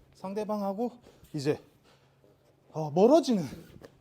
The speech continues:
멀어지는 문제여가지고 어깨로 미치기를 잘하고 싶다. 이거는 굉장히 조-, 솔루션이 가-, 간단한데, 뭐, 잡고 여기를 잡던 여기를 잡던,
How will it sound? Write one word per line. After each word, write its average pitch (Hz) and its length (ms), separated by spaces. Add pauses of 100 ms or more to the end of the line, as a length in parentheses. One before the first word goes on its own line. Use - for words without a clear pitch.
(120)
멀어지는 233 540
문제여가지고 160 760 (200)
어깨로 233 320
미치기를 226 320
잘하고 170 260
싶다. - 280 (300)
이거는 226 260
굉장히 214 360
조-, 175 120
솔루션이 202 460
가-, 135 200 (140)
간단한데, 185 680 (760)
뭐, 123 120
잡고 247 480 (380)
여기를 185 220
잡던 156 360
여기를 170 320
잡던, 185 540